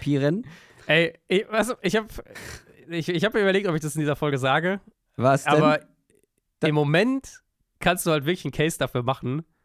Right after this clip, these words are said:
Speaker 2: Jetzt sind wir in Woche sechs. Aber im Moment kannst du einen Case dafür machen,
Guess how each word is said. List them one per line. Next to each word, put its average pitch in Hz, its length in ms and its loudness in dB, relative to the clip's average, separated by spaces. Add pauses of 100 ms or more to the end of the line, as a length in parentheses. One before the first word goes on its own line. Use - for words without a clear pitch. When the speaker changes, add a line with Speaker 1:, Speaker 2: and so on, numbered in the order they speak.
(460)
Speaker 2:
Jetzt 104 120 -8
sind 104 80 -8
wir 127 80 -4
in 143 40 -6
Woche 160 160 -6
sechs. 139 440 -6 (200)
Aber 127 200 0
im 120 40 -2
Moment 139 280 0
kannst 180 180 -2
du 156 40 -4
einen 131 40 -8
Case 160 220 -2
dafür 131 200 -4
machen, 131 320 -4